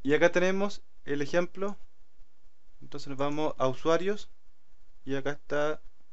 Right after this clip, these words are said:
el listado de usuarios usando inyección de dependencia con Java Enterprise Edition y Welt C D I. Bien, quedamos hasta acá.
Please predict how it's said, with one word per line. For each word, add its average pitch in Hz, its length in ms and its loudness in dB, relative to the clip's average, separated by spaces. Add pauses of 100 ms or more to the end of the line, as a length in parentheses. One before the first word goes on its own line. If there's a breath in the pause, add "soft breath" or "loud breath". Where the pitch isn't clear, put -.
(440)
el 127 120 0
listado 147 800 4
de 127 140 -2
usuarios 151 460 0 (340)
usando 139 720 0 (720)
inyección 131 460 0
de 139 80 4
dependencia 135 680 0
con 131 340 0 (220)
Java 139 400 4 (220)
Enterprise 127 760 0
Edition 139 480 0 (640)
y 123 140 -2
Welt 131 440 4
C - 160 0
D 113 140 2
I. - 100 -2 (3250)
Bien, 165 300 6 (180)
quedamos 180 920 6 (140)
hasta 135 240 2
acá. 190 380 8